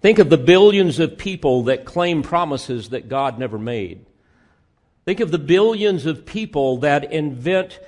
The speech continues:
false gospels based on human merit rather than the all-sufficient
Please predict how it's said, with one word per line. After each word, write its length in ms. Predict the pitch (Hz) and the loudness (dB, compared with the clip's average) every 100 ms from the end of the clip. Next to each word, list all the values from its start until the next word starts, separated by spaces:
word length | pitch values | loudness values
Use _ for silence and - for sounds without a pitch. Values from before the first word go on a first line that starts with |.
| _ _ | _ _
false 480 | _ 190 196 180 - | _ 0 2 0 -4
gospels 800 | 131 165 180 165 - 127 113 117 | 2 4 4 0 -6 -4 -4 -6
based 480 | 117 165 170 - 156 | -4 -4 -4 -6 -4
on 320 | 156 143 139 - _ _ - | -2 -2 -6 -12 _ _ -16
human 600 | 175 214 196 175 151 151 | -12 -10 -10 -12 -12 -10
merit 460 | 170 180 101 76 _ _ _ _ - | -8 -8 -12 -14 _ _ _ _ -10
rather 420 | 151 175 160 160 | -6 -6 -6 -8
than 340 | 147 160 151 | -8 -8 -8
the 120 | 135 | -10
all-sufficient 960 | 147 165 180 - 170 180 165 - 143 | -10 -8 -10 -12 -16 -14 -14 -14 -14